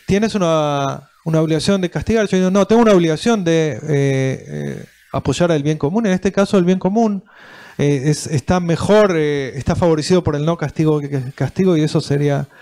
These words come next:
sería todo. En realidad, la conclusión, yo creo que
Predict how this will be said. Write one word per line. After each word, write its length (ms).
sería 380
todo. 380
En 420
realidad, 300
la 140
conclusión, 600
yo 180
creo 160
que 360